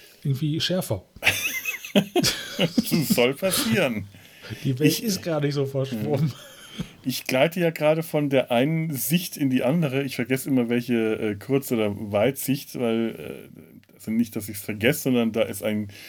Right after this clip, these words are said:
Speaker 2: gewisses Verständnisproblem, äh, bei mir. Gewisse Dinge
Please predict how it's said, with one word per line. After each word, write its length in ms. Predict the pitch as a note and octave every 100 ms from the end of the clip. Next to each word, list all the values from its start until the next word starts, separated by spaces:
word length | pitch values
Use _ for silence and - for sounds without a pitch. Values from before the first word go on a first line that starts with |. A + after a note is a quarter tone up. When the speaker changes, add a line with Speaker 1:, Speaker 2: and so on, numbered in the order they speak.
| - _
Speaker 2:
gewisses 420 | B2 A#2 C3 A#2
Verständnisproblem, 1400 | - A#2 B2+ C3 - G2 G2+ G#2+ G2 G2 G2 G2 F#2+ G2
äh, 480 | G2 F#2+ F#2+ G2 G2 - - A2
bei 200 | G2+ G#2
mir. 440 | G2+ G#2 A2 A#2 - - - - - - - _
Gewisse 280 | - A#2+ B2
Dinge 260 | A2 B2+